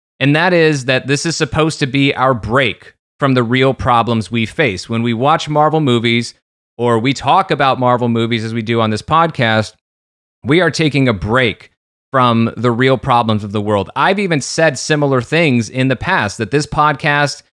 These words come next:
is where you can take a break from your day or your week and just focus on something you love. And that's a nice sentiment that can still be valid,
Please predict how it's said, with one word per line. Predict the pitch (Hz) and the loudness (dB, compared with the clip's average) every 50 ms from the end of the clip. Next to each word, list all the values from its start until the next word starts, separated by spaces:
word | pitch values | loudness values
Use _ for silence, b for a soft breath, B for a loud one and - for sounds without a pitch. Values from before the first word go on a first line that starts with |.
| _ _ _ _ - | _ _ _ _ -4
is | 123 123 107 | -4 -2 0
where | 113 131 135 135 | 0 2 2 2
you | 135 135 135 | 2 2 2
can | 131 123 110 | 0 0 -2
take | - - 151 156 185 170 | -2 -2 -2 -2 0 0
a | 214 | -2
break | 131 139 143 143 143 143 - - - - - | 0 2 2 2 2 0 -2 -4 -14 -20 -10
from | - - 135 143 156 | -4 -2 0 0 2
your | 160 175 170 | 2 2 2
day | 143 135 131 131 127 131 131 131 127 | 2 2 2 2 4 4 2 2 0
or | - 120 123 131 | 0 0 2 2
your | 143 160 165 160 | 4 4 4 2
week | 131 113 117 113 113 113 - - _ _ _ _ _ _ _ _ - | 2 2 2 2 2 0 -2 -6 _ _ _ _ _ _ _ _ -2
and | 139 135 110 | -2 0 0
just | 131 151 143 - - - | 0 0 -2 -2 -2 0
focus | 151 147 151 147 165 156 - - | 2 2 2 2 0 -2 0 0
on | 135 131 127 123 | 0 0 0 -2
something | - - 120 117 107 120 120 117 | -2 -2 -2 -2 -2 -2 -2 0
you | 113 120 117 | 0 0 0
love. | 123 170 196 143 113 95 - - | 2 2 2 2 2 0 -4 -4
And | 123 127 143 | -2 -2 0
that's | 190 233 240 - | 0 0 0 0
a | 220 | -2
nice | 170 143 147 156 170 170 - | 0 0 0 0 0 -2 -2
sentiment | - - 147 175 185 160 135 123 113 - | -2 -2 0 0 2 2 0 0 -2 -2
that | 120 131 127 120 - | -2 -2 -2 -2 -2
can | - 123 | -2 -4
still | 117 - - 143 143 | -4 -2 0 0 0
be | 135 135 127 110 | 2 2 0 -2
valid, | 98 92 107 107 110 127 143 165 175 180 | 0 -2 -2 0 2 2 2 2 2 0